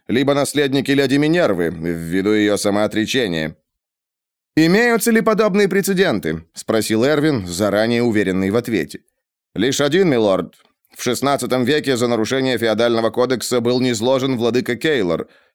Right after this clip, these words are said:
Не имелось однозначного решения о наследнике. Чтобы избежать смуты, лорды палаты избрали путем голосования нового владыку, не являвшегося ни одним из прямых наследников Кейлора".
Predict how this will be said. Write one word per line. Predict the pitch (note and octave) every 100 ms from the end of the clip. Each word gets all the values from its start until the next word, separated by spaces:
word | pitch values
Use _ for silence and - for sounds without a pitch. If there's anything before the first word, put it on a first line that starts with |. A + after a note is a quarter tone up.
| _
Не | C#3+ F#3
имелось | G3+ F#3 D#3+ C3+
однозначного | C3+ C3+ A#2 C#3 - B2+
решения | B2 A2+ B2 A#2 A#2
о | A2+
наследнике. | A2 - A2+ F#2 F2 F2 D#2 _ _ _
Чтобы | - C#3 C3+ -
избежать | B2+ G#2+ A#2+ C#3 A2+
смуты, | - C3+ E3+ D#3+ A2 E2 -
лорды | D2 F#2+ A#2 A2+ A2
палаты | G#2+ C3 A#2+ C3
избрали | A2 G2+ C3 B2
путем | A#2 A#2 C3
голосования | A#2 A#2 G#2+ A2 B2 B2+ B2+
нового | D#3 C#3+ G#2+ F#2+
владыку, | G2 G2 F#2+ G2 F#2+ - _ -
не | C#3
являвшегося | C3 B2+ C#3+ A#2+ B2+ A#2 C3
ни | B2+
одним | C#3 C#3+ A#2+ D3+ D#3+
из | -
прямых | C#3 C#3 C3
наследников | B2+ A2+ B2 A#2+ A#2 B2 -
Кейлора". | C#3 A2 E2 D2+